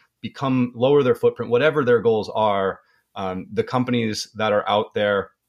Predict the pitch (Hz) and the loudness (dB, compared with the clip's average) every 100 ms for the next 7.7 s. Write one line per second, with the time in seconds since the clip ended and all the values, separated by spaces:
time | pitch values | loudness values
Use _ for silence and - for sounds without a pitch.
0 | - 104 117 120 120 107 104 101 - _ | -10 -4 -4 -2 -2 -2 0 0 -4 _
1 | _ _ _ _ 98 101 131 151 147 143 | _ _ _ _ -10 -2 2 2 0 -6
2 | - 131 - 120 117 110 104 98 - 117 | -2 -4 -4 -6 -6 -4 -6 -6 0 0
3 | 107 87 98 98 92 92 110 101 101 - | 0 -2 0 0 0 -2 -4 -4 -4 -2
4 | 101 - - 98 95 90 87 85 - - | -2 -4 -8 -8 -6 -6 -6 -8 -12 -20
5 | _ _ - - 110 98 104 95 - 107 | _ _ -14 -6 -4 0 0 0 -4 -10
6 | 98 92 104 107 110 98 95 - 113 107 | -6 -2 0 0 0 -2 -6 -4 -2 -2
7 | - 98 - 104 101 90 | -6 -8 -6 -4 -4 -6